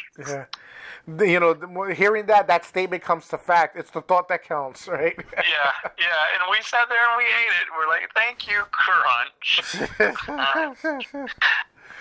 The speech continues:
Speaker 2: It's like,
Speaker 1: do,
Speaker 2: "I'm so sorry."
Speaker 1: do you have, do you have that secret recipe, the macaroni and cheese recipe?
Speaker 2: Yeah. It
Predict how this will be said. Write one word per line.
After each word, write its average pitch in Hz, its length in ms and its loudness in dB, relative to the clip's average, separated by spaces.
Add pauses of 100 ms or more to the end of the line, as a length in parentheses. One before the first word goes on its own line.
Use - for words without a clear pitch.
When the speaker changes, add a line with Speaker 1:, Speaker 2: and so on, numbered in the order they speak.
(200)
Speaker 2:
It's 196 160 2
like, 196 140 0
Speaker 1:
do, 208 80 -6 (300)
Speaker 2:
"I'm 196 40 2
so 92 320 -6
sorry." 73 520 0 (260)
Speaker 1:
do 185 80 2
you 190 80 2
have, 196 180 6 (160)
do 180 60 0
you 185 80 2
have 185 260 6
that 190 240 6
secret 190 360 -6
recipe, 226 600 -4
the 240 100 -10
macaroni 180 440 -2
and 180 80 -8
cheese 214 240 -8
recipe? 220 420 -4 (760)
Speaker 2:
Yeah. 180 280 4 (640)
It 185 40 4